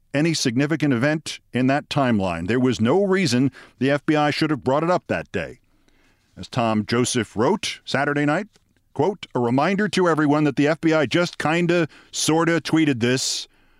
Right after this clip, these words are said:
Four days after Trump bent the knee to Putin in Helsinki, these traitors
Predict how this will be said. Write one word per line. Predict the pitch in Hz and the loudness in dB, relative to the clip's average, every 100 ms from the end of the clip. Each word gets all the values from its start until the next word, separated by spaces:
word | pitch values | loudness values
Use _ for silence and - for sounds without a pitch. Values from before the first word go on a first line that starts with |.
| _ _ _ | _ _ _
Four | 139 165 | -2 0
days | 165 175 156 | 2 2 2
after | 165 160 165 | 0 0 -2
Trump | - 160 160 - | 0 -2 -2 -2
bent | 147 170 | -2 0
the | 175 | 0
knee | 160 151 156 | 2 2 2
to | 156 | -2
Putin | - 160 156 147 | 0 -2 0 0
in | 139 | 2
Helsinki, | 147 151 135 123 127 127 - _ _ | 2 0 0 0 0 -2 -4 _ _
these | - 156 165 | -2 -2 -2
traitors | - 180 143 120 120 | -2 -2 0 0 0